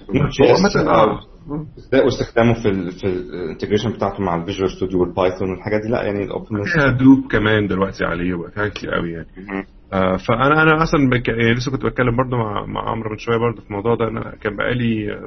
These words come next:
Speaker 2: بقالي كام يوم كده كنت بلعب على، على اجر حاجات وبتاع.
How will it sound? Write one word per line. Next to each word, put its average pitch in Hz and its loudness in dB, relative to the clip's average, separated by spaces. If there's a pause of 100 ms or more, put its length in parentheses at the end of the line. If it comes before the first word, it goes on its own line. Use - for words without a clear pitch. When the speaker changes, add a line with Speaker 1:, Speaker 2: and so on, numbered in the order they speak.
Speaker 2:
بقالي 123 0
كام 123 0
يوم 127 -2
كده 131 2
كنت - -8
بلعب 113 2
على، 92 0
على 95 -4
اجر 107 -4 (180)
حاجات 107 -6
وبتاع. 131 -10